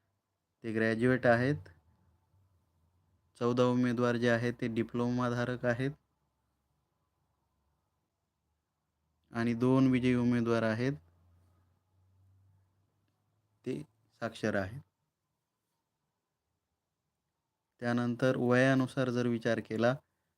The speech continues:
तर चोवीस जे उमेदवार आहेत, ते पंचवीस ते चाळीस या वयात आहेत. एकशे सत्त्याऐंशी,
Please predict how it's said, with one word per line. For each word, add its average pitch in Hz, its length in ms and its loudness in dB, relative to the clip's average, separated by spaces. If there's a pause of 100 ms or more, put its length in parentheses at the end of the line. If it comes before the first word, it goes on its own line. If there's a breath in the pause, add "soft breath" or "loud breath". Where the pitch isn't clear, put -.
(240)
तर 120 120 -8 (120)
चोवीस 139 420 0 (1400)
जे 120 200 -2 (200)
उमेदवार 117 440 0
आहेत, 113 360 -2 (1600)
ते 123 40 -8
पंचवीस 117 460 -4
ते 131 80 -2
चाळीस 123 440 -2
या 123 160 0
वयात 120 380 2
आहेत. 117 300 -2 (1200)
एकशे 127 300 -4
सत्त्याऐंशी, 123 760 -4